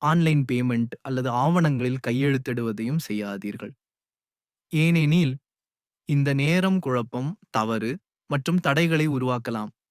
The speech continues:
இரண்டாவது, மகர ராசி சந்திரன் உணர்ச்சிகரமான வேகத்துக்கு சாதகமானது அல்ல. எனவே இன்று எந்த வேலையிலும் அவசரப்பட வேண்டாம். குறிப்பாக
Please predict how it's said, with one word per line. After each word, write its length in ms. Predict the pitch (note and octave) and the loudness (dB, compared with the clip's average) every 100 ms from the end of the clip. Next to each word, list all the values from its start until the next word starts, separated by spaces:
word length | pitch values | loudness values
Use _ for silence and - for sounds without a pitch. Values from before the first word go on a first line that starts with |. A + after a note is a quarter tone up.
| _ _ _ _ | _ _ _ _
இரண்டாவது, 680 | C#3+ D3+ F3 E3 D#3 D3+ C3+ D#3 - _ _ _ - | -2 2 4 4 2 2 0 -2 -4 _ _ _ -12
மகர 420 | B2 C3+ D#3+ A3+ G#3+ | -4 0 2 2 4
ராசி 340 | D3+ D3 - | 2 0 -2
சந்திரன் 480 | D#3 B2 A#2 A#2 D3+ G3+ _ | -6 -4 -4 -2 -4 -4 _
உணர்ச்சிகரமான 840 | C3 C3+ D3 - G3+ F#3+ F3+ F3+ F3+ | -6 -4 -2 -2 0 2 2 0 0
வேகத்துக்கு 480 | D3 C#3 C3+ C#3+ F3 | 0 0 -2 -6 -6
சாதகமானது 800 | - A2 B2+ C3+ C3 B2+ B2 C#3 | -6 -4 -2 -2 -2 -2 -4 -4
அல்ல. 220 | A2+ A2 A2+ - _ _ _ _ _ F3 | -4 -4 -6 -12 _ _ _ _ _ -2
எனவே 280 | E3+ D3+ D3+ | 0 2 0
இன்று 260 | C#3+ C#3+ C#3+ C3 | 2 2 0 0
எந்த 340 | C#3 F#3 C4 C4+ | 4 4 6 4
வேலையிலும் 520 | G3+ F3 E3+ C#3+ D#3+ | 4 2 2 2 0
அவசரப்பட 500 | C#3+ B2+ E3 D3 C3+ C3 | 0 -2 -2 -4 -2 -2
வேண்டாம். 400 | C3 B2+ A2 - _ _ _ _ - | -2 -2 -4 -6 _ _ _ _ 0
குறிப்பாக 460 | G3+ - D3+ C3+ | 0 2 0 0